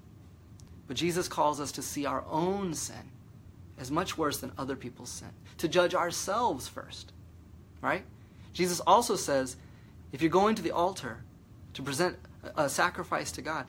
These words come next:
leave your sacrifice at the altar. Go and be reconciled with the one who has something against you. How weird is that, right? How backwards is that? Somebody has something against me.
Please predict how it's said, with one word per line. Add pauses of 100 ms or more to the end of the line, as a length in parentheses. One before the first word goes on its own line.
(120)
leave
your
sacrifice
at
the
altar. (240)
Go
and
be
reconciled (220)
with
the
one (320)
who
has
something
against
you. (680)
How
weird
is
that,
right? (680)
How
backwards
is
that? (880)
Somebody
has
something
against
me.